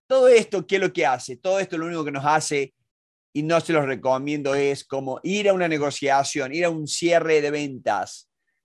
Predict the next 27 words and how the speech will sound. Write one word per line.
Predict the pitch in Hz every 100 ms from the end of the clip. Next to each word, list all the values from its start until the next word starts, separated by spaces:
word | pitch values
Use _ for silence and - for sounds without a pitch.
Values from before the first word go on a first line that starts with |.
| _
¿no | 139
es |
cierto? | 139 123 131 117
Para, | 160 160 156 147 131 _ _ _ _ _
para | 143 147 143
pedir | 139 143 156 160 160
y | 135
para | 151 139
tratar | 135 139 139 156 147
de | 139
que | 113 127
crucemos | 123 131 160 156
los | 143
dedos, | 143 117 90 - _ - 160 170
a |
ver | 190 190
si | 175 175 170
esto | 170 165 151
resulta | 151 147 160 165 147 151
o |
no, | 160 160 135 135 _ _ _
porque | 156 139 151
todo | - 214
esto, | 208 196 175 - _ _ -
toda | 190
esta | 180 180
racionalidad, | 165 156 143 135 143 165 180 185 180 175 165